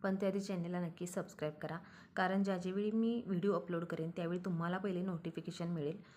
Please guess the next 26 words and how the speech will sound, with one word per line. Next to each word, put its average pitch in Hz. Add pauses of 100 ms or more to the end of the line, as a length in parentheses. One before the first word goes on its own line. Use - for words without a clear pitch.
(180)
त्यामुळे 180
सिंपल 180
रेसिपी 190
बघण्यासाठी 175
चॅनलला 170
नक्की 175
सबस्क्राईब 156 (100)
करा. 135 (720)
आणि 180
जर 202
घोलम्यासोबत 185
जर 185
गरम 180
भाकरी 196
आणि 175
कांदा 160
असेल 156
तर 160
मग 156
काय 160
नादच 156
खुळा. 139 (480)
चला 170
तर 185
मग 180
रेसिपीला 180